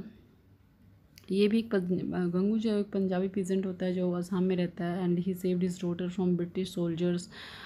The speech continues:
वो British सोल्जर से अपनी daughter को बचाता है। तो इस type की जो story है वो Leaves and a bud में है, जो गंगू जो है इसके main character है।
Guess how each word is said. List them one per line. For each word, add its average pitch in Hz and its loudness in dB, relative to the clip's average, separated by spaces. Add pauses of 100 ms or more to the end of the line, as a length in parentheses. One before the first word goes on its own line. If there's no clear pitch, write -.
(260)
वो 180 2
British 175 0
सोल्जर 175 0
से 180 -6
अपनी 180 2
daughter 175 -2
को 175 0
बचाता 170 -2
है। 180 0
तो 180 -2
इस 180 -8
type 185 -4
की 185 -2
जो 180 -2
story 185 -2
है 196 -2
वो 180 -4
Leaves 180 -2
and 185 2
a 202 0 (280)
bud 170 -2
में 180 2
है, 208 0
जो 190 -4
गंगू 170 0
जो 180 -4
है 165 -2
इसके 170 -4
main 190 0
character 151 -8
है। 180 -10